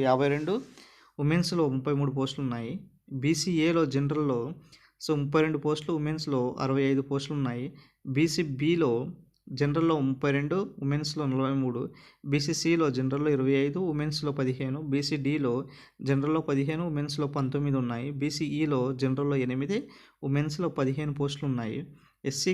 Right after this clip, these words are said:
కేటగిరీకి సంబంధించిన చూసుకున్నట్లయితే జనరల్‌లో ఎనభై మూడు, ఉమెన్స్‌లో నలభై, తొంభై ఐదు పోస్టులు ఉన్నాయి. ఎస్టీ కేటగిరీలు చూసుకున్నట్లయితే జనరల్‌లో నలభై ఎనిమిది, ఉమెన్స్‌లో నలభై ఏడు పోస్టులు, పీహెచ్ కనుక చూసుకున్నట్లయితే జనరల్ పదమూడు, ఉమెన్స్ నలభై ఎనిమిది ఉన్నాయి. స్పోర్ట్స్ కేటగిరీలు చూసుకున్నట్లయితే,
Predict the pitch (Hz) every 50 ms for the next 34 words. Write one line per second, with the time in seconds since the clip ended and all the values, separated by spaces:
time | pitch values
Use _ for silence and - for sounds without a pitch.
0 | 180 175 160 156 156 156 151 147 147 139 156 143 139 143 143 135 139 135 135 135
1 | 131 131 - - 143 139 131 139 - 147 139 127 143 131 127 127 135 139 139 127
2 | 120 120 120 127 135 139 139 143 147 170 214 214 - - - - _ _ - 135
3 | 139 143 160 165 151 160 170 151 143 135 131 131 127 127 127 - - - 143 139
4 | 139 139 139 135 131 127 127 127 131 135 131 - - 147 139 131 120 117 117 120
5 | 180 185 - - 135 143 - 170 165 170 160 165 160 156 151 147 139 135 131 -
6 | - 143 143 139 147 143 127 127 131 127 127 131 135 135 127 120 117 117 - -
7 | _ - 135 127 127 127 131 131 131 131 139 151 180 254 - - - - - -
8 | _ _ _ - 139 143 147 170 175 - - 165 151 139 135 131 131 131 131 131
9 | 131 127 127 123 131 135 135 131 - - 156 156 156 - 143 147 156 151 151 -
10 | 165 156 151 147 143 135 135 131 - 139 139 131 131 139 131 120 131 127 127 127
11 | 127 123 123 127 123 123 127 139 151 180 220 - - - - - - _ - 143
12 | 143 143 143 147 143 151 139 139 135 131 131 131 127 123 123 123 120 117 113 120
13 | 151 - - - - 147 156 165 156 - - 165 151 156 156 156 151 143 143 143
14 | 143 - 147 139 135 131 127 127 127 131 160 170